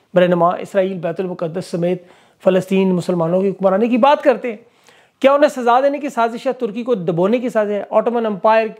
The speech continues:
जिन्होंने रिसर्च नहीं की, तीन बरे आज़मों पर हुकूमत करते थे, अब एक मुआहदा, लोजान मुआहदा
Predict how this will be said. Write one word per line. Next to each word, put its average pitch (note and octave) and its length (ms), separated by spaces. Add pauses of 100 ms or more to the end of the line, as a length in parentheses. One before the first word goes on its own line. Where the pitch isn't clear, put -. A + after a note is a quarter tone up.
जिन्होंने G#3 300
रिसर्च F#3+ 400
नहीं G#3+ 220
की, G#3+ 240 (540)
तीन C#4+ 200
बरे A3 160
आज़मों G3 280
पर F#3+ 140
हुकूमत F3 400
करते F3+ 300
थे, F3 180 (480)
अब G#3+ 160
एक A#3 140
मुआहदा, F3+ 520 (120)
लोजान F#3+ 520
मुआहदा D3+ 440